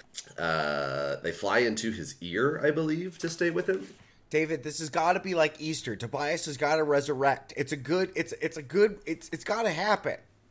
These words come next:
Speaker 1: Uh, and then Rachel says, um, to Axe, "Axe, tell me something.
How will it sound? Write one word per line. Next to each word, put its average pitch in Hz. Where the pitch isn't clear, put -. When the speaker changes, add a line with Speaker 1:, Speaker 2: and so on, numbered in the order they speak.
Speaker 1:
Uh, 98
and 101
then 101
Rachel 113
says, 101
um, 87
to 127
Axe, 85
"Axe, -
tell 135
me 107
something. 73